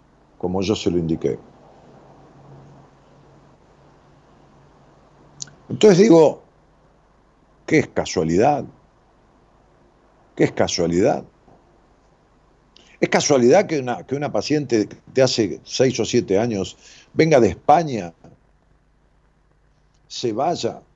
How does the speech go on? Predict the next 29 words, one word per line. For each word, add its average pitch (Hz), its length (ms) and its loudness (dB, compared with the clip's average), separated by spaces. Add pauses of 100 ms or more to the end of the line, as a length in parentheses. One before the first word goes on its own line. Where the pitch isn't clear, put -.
(140)
haga, 139 220 0
haga, 143 300 0
haga, 156 300 -2
haga - 120 -6
unos 156 260 -2
meses 139 300 0
de 117 80 2
terapia 123 840 0 (1300)
conmigo, 110 760 2
conmigo, 98 680 2
o - 300 -2
cualquier 117 300 0 (400)
proceso 120 420 -4
bien 113 180 0
hecho 120 240 -2
con 117 140 -8
otro, 131 240 -6 (300)
venga 160 340 4
a - 20 2
un 127 180 -4 (100)
seminario, 135 600 -2
se - 160 -4
vaya 139 400 -2 (1400)
y 131 120 2
le 147 100 6
haya 165 260 4
desaparecido 131 1000 0
y - 20 0
remitido 127 840 -4